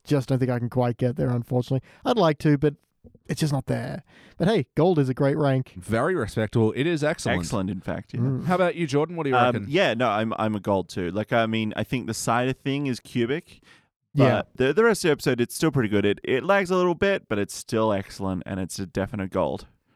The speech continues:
Speaker 2: Yeah, look, I will say that I am on the silver border. I am gonna give it Gold because now that you mention it, yeah, the arcs one, two, three in my mind go cubic, Gold, silver.
Speaker 3: Yeah,
Speaker 1: Hmm.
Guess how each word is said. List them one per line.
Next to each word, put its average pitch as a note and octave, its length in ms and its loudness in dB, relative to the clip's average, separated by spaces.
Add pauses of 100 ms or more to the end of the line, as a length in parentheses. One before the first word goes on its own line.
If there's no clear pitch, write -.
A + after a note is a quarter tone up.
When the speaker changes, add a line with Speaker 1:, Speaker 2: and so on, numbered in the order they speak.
(120)
Speaker 2:
Yeah, G3 220 4
look, F3 300 0
I D3+ 80 0
will G#3 500 2
say F3 400 0
that C#3+ 240 0
I B2 300 0
am C3+ 340 0
on B2+ 180 -2
the A#2+ 80 -2
silver B2 480 0 (140)
border. D3 540 2 (380)
I C#3+ 80 2
am G#3 160 0
gonna G#3+ 160 -4
give F#3 160 -2
it C3+ 120 -4
Gold D#3+ 280 2
because D#3 420 -2
now E3 220 0
that F3+ 120 -4
you C#3 80 0
mention D#3 300 -2
it, E3 140 -4
yeah, E3 300 0 (360)
the C#3 220 2
arcs C#3+ 320 0
one, C#3 240 2
two, C3 180 2
three C3 420 0
in C3+ 120 -2
my C3 140 2
mind A#2+ 300 0
go A#2 260 4
cubic, A#2+ 420 0
Gold, G#2 260 0
silver. F2+ 460 2 (100)
Speaker 3:
Yeah, A2 180 2
Speaker 1:
Hmm. B2+ 220 2